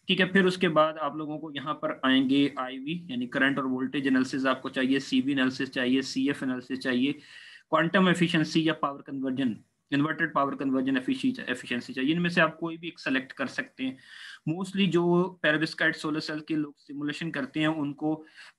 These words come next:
आईवी graph चाहिए होता है, quantum efficiency graph चाहिए होता है, क्योंकि हम mostly interested होते हैं electrical parameters में, जिसमें हमारे short circuit current value, open voltage value,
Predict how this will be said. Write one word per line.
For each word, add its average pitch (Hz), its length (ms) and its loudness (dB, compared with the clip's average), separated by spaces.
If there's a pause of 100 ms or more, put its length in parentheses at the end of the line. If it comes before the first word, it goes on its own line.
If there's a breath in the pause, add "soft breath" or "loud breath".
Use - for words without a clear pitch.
(100)
आईवी 165 340 0
graph 151 460 -2
चाहिए 151 240 0
होता 151 360 0
है, 151 260 -2
quantum 147 440 -8
efficiency 151 480 -12
graph 131 340 -6
चाहिए 127 220 -10
होता 131 180 -12
है, 139 60 -8
क्योंकि 160 380 -14 (540)
हम 170 460 -4 (120)
mostly 175 320 -6 (420)
interested 156 440 -16
होते 151 220 -18
हैं 160 80 -4
electrical 151 400 -4
parameters 139 720 -4
में, 127 120 -16
जिसमें 143 360 -20
हमारे 139 420 0 (340 soft breath)
short 143 240 -2
circuit - 260 -14
current 147 280 -6
value, 147 480 -8 (180)
open 147 320 -20
voltage 139 360 -10
value, 139 540 2